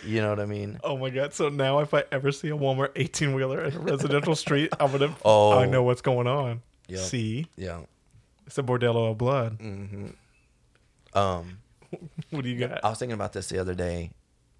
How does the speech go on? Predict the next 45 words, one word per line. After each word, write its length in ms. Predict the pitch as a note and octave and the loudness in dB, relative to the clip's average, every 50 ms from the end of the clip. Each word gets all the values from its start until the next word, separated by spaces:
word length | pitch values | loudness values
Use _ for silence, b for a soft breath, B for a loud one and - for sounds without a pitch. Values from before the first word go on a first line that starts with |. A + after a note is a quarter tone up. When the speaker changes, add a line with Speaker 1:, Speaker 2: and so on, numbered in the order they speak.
| - - - _ _ _ _ | -20 -20 -20 _ _ _ _
Speaker 1:
and 140 | F#2+ F#2+ | -4 -2
I 80 | F2+ F#2+ | -2 -2
don't 120 | A2+ A2 G#2 | -2 0 0
know 60 | G2 | 0
why 120 | F#2+ F#2+ | 0 0
I 40 | F#2 | 0
was 100 | F#2 F#2 | -2 -4
thinking 180 | - F2+ F2+ F2 | -6 -8 -8 -6
about 160 | E2+ D#2+ D#2 | -4 -4 -4
it, 140 | E2+ D#2+ - | -4 -4 -4
but 160 | F#2+ - - | -6 -6 -6
I 60 | - F#2+ | -8 -10
was 120 | F#2 - | -10 -6
thinking 300 | - G2+ G2 G2+ G2+ G2 | -8 -6 -6 -6 -6 -6
about 400 | F#2+ F#2 F#2+ F#2 F2+ F2 - - B B B B B B B B B B B B _ | -4 -4 -4 -2 -4 -6 -8 -12 B B B B B B B B B B B B _
it's 180 | - G2 - - | -8 -8 -8 -8
the 120 | - G#2 | -8 -8
little 300 | G2+ G#2 G#2+ A2 A#2 A#2 A2 | -6 -2 0 0 0 0 -2
things 380 | - A2 G#2 G#2+ G#2+ G2+ G2+ | -2 -4 -4 -4 -4 -4 -6
in 160 | G2 F#2 F#2 | -6 -6 -4
life 640 | F#2+ F#2 F2+ F2+ F2+ F2+ E2+ - - - - - - _ _ _ _ _ _ _ | -4 -2 -2 -2 -2 -4 -6 -10 -18 -20 -20 -20 -20 _ _ _ _ _ _ _
that 520 | F2+ G2 F#2 F#2+ F#2 F2+ F2 F2 E2 - _ _ _ _ _ _ | -12 -6 -2 -2 0 0 0 -2 -4 -6 _ _ _ _ _ _
make 460 | _ F#2+ G2 G2 G2 G2 F#2+ F#2+ - F2+ | _ -4 -4 0 0 0 0 -2 -4 -6
it, 180 | D2 - _ - | -8 -8 _ -10
you 100 | - F#2+ | -8 -4
know 120 | F#2+ G2 F#2+ | -2 0 0
what 100 | F#2 F#2 | 0 0
I 60 | F#2 | -2
mean? 260 | F#2 F#2+ F#2+ G2 F#2+ - _ _ | -4 -4 -4 -6 -6 -10 _ _
And 240 | - F#2+ F#2+ F#2 F2+ - _ _ - - | -6 -6 -4 -6 -6 -10 _ _ -10 -8
I 80 | G2+ | -8
was 100 | G2+ G#2 | -6 -4
thinking 160 | - A2 A2 | -4 -4 -2
about, 340 | A2 G#2 G2+ F#2+ F#2+ F2+ - b b b b b b b b b b _ _ _ _ _ _ _ _ _ _ _ _ _ _ _ | -2 -2 0 0 0 -2 -6 b b b b b b b b b b _ _ _ _ _ _ _ _ _ _ _ _ _ _ _
I'll 80 | - G2 | -6 -6
tell 160 | - - A#2 | 0 2 2
you 100 | G#2+ G#2 | 2 2
mine, 220 | G2 F#2 F#2 F#2 F#2 | 0 0 -2 -2 -2
but 140 | F2+ E2 | -4 -6
what 440 | - F2+ G2 G2 G2+ A2 A#2 - - | -6 -8 -8 -4 0 0 0 0 -2
is 420 | - G2 G#2+ G#2 G2+ G2 F#2+ F#2+ - - _ | -4 -4 -2 -2 -2 -4 -6 -8 -12 -14 _
one 200 | - G2+ G2+ G2+ | -4 -2 -2 0
of 300 | G2 F#2 F2+ F2+ F2 F2+ | -2 -4 -4 -8 -8 -6
the 220 | G#2 G#2 G#2 G#2+ G2+ - _ _ _ _ _ _ | -6 -4 -4 -6 -8 -12 _ _ _ _ _ _
best 480 | - F#2+ F#2 F#2+ F#2+ - - - - | 0 0 0 0 -4 -6 -10 -14 -16